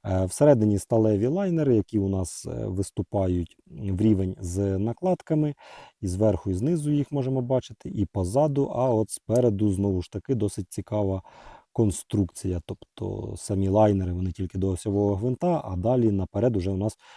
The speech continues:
виступають лише самі накладки. Ну і виглядає це, м, як мінімум, цікаво. І також ось цей, е, фліпер досить незвичайної, як для мене, форми, також виглядає цікаво. На ньому є насічки і зверху, і попереду. Ну, в принципі, за нього досить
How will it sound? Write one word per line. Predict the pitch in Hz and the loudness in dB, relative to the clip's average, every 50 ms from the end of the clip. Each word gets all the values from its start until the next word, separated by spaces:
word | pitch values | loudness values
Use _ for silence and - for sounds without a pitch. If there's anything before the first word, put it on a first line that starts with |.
| - - - | -16 -6 -2
виступають | 107 98 - - 107 - - 110 107 104 101 90 - | -2 -2 0 -2 -4 0 0 2 4 4 2 2 0
лише | 101 95 95 - - - 110 104 | 0 -2 -2 -2 -2 -4 -4 -4
самі | - - 92 92 98 | -4 -6 -4 -2 -2
накладки. | 98 101 92 - 107 101 95 - - - | -2 -2 -2 -2 0 0 0 -2 -2 2
Ну | 98 123 135 | 4 6 6
і | 117 | 6
виглядає | 104 104 104 90 101 95 92 110 117 110 101 92 | 6 6 4 4 2 2 4 4 4 4 4 2
це, | 87 - - 101 | -2 -4 -6 -4
м, | 95 95 92 92 92 87 82 - 110 113 - 107 101 92 | -2 -2 -2 -2 -4 -6 -8 -10 -12 -10 -10 -6 -4 -4
як | 90 85 - | -4 -4 -4
мінімум, | 95 92 90 87 90 87 85 - _ | -6 -6 -4 -4 -4 -6 -8 -10 _
цікаво. | - - 101 - - 98 87 80 85 - | -6 -6 -4 -2 -2 -4 -4 -4 -6 -8
І | - 95 | -10 -10
також | - - 104 104 - 104 85 - - - - - - - - - | -6 -4 -4 -2 -2 -4 -6 -8 -10 -20 -20 -20 -20 -20 -12 -6
ось | 104 101 - - | -4 -4 -4 -4
цей, | - - 101 95 92 90 90 90 | -4 -4 -2 0 0 0 -2 -4
е, | - - 95 90 90 87 90 87 - | -8 -8 -6 -6 -4 -4 -4 -6 -6
фліпер | - - 113 135 143 - - 120 107 101 | -2 2 6 6 6 6 4 0 0 0
досить | 90 92 98 90 - 92 - 107 | 2 0 -2 -2 -2 -6 -4 -2
незвичайної, | 101 92 90 101 104 - - 107 101 98 95 92 92 92 92 | -2 0 0 0 -2 0 0 0 0 2 0 0 -2 -2 -2
як | 92 90 85 | -2 -2 -2
для | 92 95 95 | -2 -2 -2
мене, | 92 92 92 92 90 | -2 -2 -4 -4 -6
форми, | - - 135 143 131 117 95 | -4 -4 -2 -2 0 -2 -2
також | - 113 117 - 104 92 | -2 -4 -6 -6 -6 -8
виглядає | 87 87 85 90 90 92 95 95 90 85 | -6 -6 -6 -6 -4 -4 -4 -4 -4 -6
цікаво. | - - _ - 92 90 87 | -10 -12 _ -8 -8 -8 -6
На | 90 90 | -6 -4
ньому | 95 95 92 90 87 | -4 -2 -4 -4 -6
є | 87 87 | -8 -8
насічки | 92 101 - - 208 196 - - - 170 160 - - - - - - - _ _ | -10 -10 -6 -4 -4 -4 -6 -6 -4 -4 -4 -4 -4 -14 -20 -20 -20 -20 _ _
і | - 90 | -8 -6
зверху, | 85 92 127 156 165 131 - - 101 | -4 0 0 0 0 0 -2 -4 -4
і | 90 85 | -4 -4
попереду. | - 90 - - 135 147 147 139 127 110 101 107 104 | -4 -6 -4 0 2 2 4 4 2 0 0 0 0
Ну, | 101 120 143 | 0 -2 -4
в | 139 | -4
принципі, | - 104 117 113 104 113 98 - 95 | -2 -2 -2 -2 -2 -6 -6 -2 2
за | 87 92 | 2 2
нього | 92 107 110 104 98 | 4 2 0 -2 -2
досить | 87 98 101 - - 90 | 0 -2 -2 -2 -2 -8